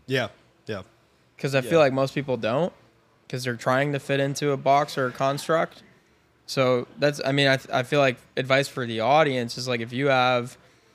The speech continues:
Speaker 2: if you're thinking of a content strategy, like, definitely you have to provide value and you have some, you have to have some value to share.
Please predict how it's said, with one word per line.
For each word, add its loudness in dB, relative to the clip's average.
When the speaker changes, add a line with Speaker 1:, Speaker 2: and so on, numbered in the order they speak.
Speaker 2:
if -4
you're 2
thinking 0
of -4
a -6
content -4
strategy, -2
like, -2
definitely 2
you -2
have -2
to -14
provide -6
value 2
and -6
you -6
have -4
some, -6
you -4
have 0
to -4
have -2
some -6
value -2
to -8
share. 0